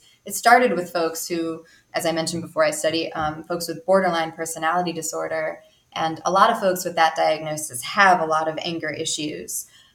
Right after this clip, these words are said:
Like, on both ends of the spectrum. So there's people who have a hard time regulating their anger and it just kind of bubbles over.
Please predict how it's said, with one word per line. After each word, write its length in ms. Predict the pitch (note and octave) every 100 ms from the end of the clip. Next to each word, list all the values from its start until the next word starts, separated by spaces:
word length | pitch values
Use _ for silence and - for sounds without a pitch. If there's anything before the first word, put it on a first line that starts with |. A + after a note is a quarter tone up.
| _ _ _
Like, 240 | G#3 G3 - G#3
on 160 | F#3+
both 260 | G3 D4 D#4
ends 280 | G3 G#3 G3+
of 100 | F3+
the 80 | D3
spectrum. 560 | - G3 G3 C#3 -
So 160 | - F3+
there's 220 | F#3 F#3
people 420 | - C4+ B3+ B3
who 460 | A3 G#3+ G3+ G3+ G3+ _
have 160 | _ D#3+
a 60 | D3+
hard 280 | G3 A#3
time 280 | A#3 G#3 F#3
regulating 600 | E3 F3+ G3 F#3+ F3+ E3
their 160 | D#3 -
anger 680 | D#3+ D#3+ E3 D#3+ D#3 D#3+ - _ _ _ _ _ _ _
and 120 | F#3+ F#3
it 80 |
just 180 | F#3 -
kind 140 | G#3+ F#3
of 100 | F3+
bubbles 340 | F3+ F#3 F3+
over. 520 | E3+ E3+ E3+ D#3 D#3